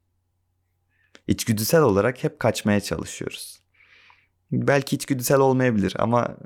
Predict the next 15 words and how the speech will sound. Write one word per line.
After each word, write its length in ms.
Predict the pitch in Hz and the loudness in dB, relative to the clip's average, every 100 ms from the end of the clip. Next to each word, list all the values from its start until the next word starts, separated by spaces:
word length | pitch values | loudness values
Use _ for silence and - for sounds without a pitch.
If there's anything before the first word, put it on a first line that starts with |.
| - | -8
böyle 360 | 131 143 113 87 | 2 4 6 4
öğretildi 600 | 92 98 98 - 90 - | 2 0 -4 -6 -8 -6
belki 280 | - - - | -6 -6 -10
de. 180 | - - _ - - _ _ _ - | -10 -12 _ -20 -20 _ _ _ -2
Ya 160 | 165 160 - | 0 0 0
bir 60 | 156 | -2
şekilde 460 | - 101 110 113 151 | 2 2 2 0 0
uzaklaşmaya 720 | 127 131 127 123 - 131 123 | 2 2 4 2 2 0 0
çalışıyoruz 600 | - 87 - - - 113 | -2 -4 -6 -8 -6 -2
ama 120 | 113 | 0
uzaklaşmak 920 | 104 104 113 - 113 - 147 156 - | 2 2 0 0 0 0 0 -2 -2
değil 300 | 135 170 143 | 0 0 0
de 240 | 95 - - _ _ _ - | -2 -2 -8 _ _ _ -2
yaklaşmayı 720 | 92 - 107 - 123 147 147 | -2 2 2 2 -2 0 2
denersek, 720 | 95 85 85 - 147 - | 4 2 -2 -4 -6 -10